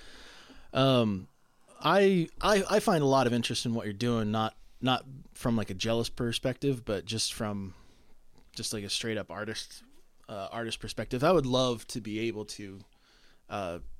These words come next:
pay for, pay for my lifestyle, pay for my bills, all that stuff, doing photography and video, but I don't have it in me at the,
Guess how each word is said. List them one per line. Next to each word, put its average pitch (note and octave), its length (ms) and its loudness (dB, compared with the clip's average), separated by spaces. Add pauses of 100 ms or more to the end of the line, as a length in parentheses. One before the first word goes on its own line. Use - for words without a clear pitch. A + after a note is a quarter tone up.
(220)
pay A#2+ 240 -2
for, G2 460 -6 (400)
pay A#2+ 100 -4
for G#2+ 140 -10
my G2+ 100 -6
lifestyle, G2+ 420 -6
pay G#2 200 -8
for - 100 -16
my F#2+ 140 -8
bills, G2 560 -8 (120)
all G#2 100 -6
that F#2 120 -6
stuff, - 240 -10
doing A2 380 -2
photography G#2 560 -8
and F#2+ 100 -10
video, G#2 300 -2
but G2+ 240 -8
I B2 160 -2
don't B2 200 -8
have A#2 260 -8
it G#2+ 100 -6
in A2 240 -8
me G#2+ 340 -6
at G2 200 -10
the, F#2+ 260 -6